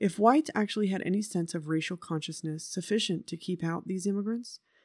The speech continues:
there'd be no one here to call them racist or ugly in the first place. The best way to win the diversity game is not to play. It is also frustrating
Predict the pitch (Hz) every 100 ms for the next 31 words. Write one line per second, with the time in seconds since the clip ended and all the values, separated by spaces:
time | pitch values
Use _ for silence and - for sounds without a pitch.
0 | _ - 262 233 196 185 190 175 185 175
1 | - 180 196 165 143 139 - 143 - 160
2 | 156 151 156 175 170 175 214 226 - -
3 | - - - _ _ _ _ _ _ _
4 | - 170 214 240 247 254 233 160 156 180
5 | 185 190 - 160 156 170 - 180 170 180
6 | 180 185 - _ _ _ 175 170 170 -
7 | 175 175 180 196 - - _ - 196 185
8 | 185 - _ - 160 147 - - 175 _
9 | _ _ _ _ _ _ _ _ _ _
10 | _ - 220 208 202 233 285 254 - 196
11 | - 165 147 147 160